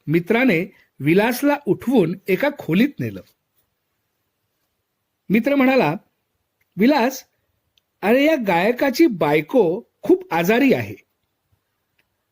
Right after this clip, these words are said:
दवाखान्यात आहे गेले काही दिवस. त्याला मदत हवीये. तसेच पैसे दिले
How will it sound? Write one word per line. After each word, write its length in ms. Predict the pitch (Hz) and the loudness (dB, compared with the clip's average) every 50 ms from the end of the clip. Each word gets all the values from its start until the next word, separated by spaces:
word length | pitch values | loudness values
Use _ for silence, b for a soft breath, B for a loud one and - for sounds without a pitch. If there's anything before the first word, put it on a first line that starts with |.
| _ | _
दवाखान्यात 640 | 147 139 139 170 170 202 247 277 269 285 320 339 330 339 - | -14 -6 -2 0 2 2 2 0 0 2 2 2 0 0 0
आहे 180 | 269 233 262 277 | 2 2 2 2
गेले 240 | 233 220 202 196 202 | 2 2 2 2 0
काही 220 | 196 175 156 156 | 0 0 0 0
दिवस. 440 | 156 143 120 107 90 - - - - _ _ _ _ _ _ _ _ _ _ _ _ _ _ _ _ _ _ _ _ _ _ _ _ _ _ | 0 0 -4 -6 -8 -12 -16 -20 -20 _ _ _ _ _ _ _ _ _ _ _ _ _ _ _ _ _ _ _ _ _ _ _ _ _ _
त्याला 220 | 226 240 285 339 | -2 0 0 0
मदत 420 | 339 269 202 185 202 262 320 - - | 0 0 0 0 0 0 -2 -4 -4
हवीये. 380 | - 165 165 151 - - - - _ _ _ _ _ _ _ _ _ _ _ _ _ _ _ _ _ _ _ _ _ _ _ _ _ _ _ | -4 -4 -2 -2 -4 -6 -8 -12 _ _ _ _ _ _ _ _ _ _ _ _ _ _ _ _ _ _ _ _ _ _ _ _ _ _ _
तसेच 400 | 170 165 156 - 247 320 - - | -2 -2 0 0 0 -2 -2 -2
पैसे 320 | - 294 240 240 240 277 269 | -2 0 0 2 2 0 0
दिले 400 | 233 247 262 262 196 151 165 | 0 0 2 2 2 0 0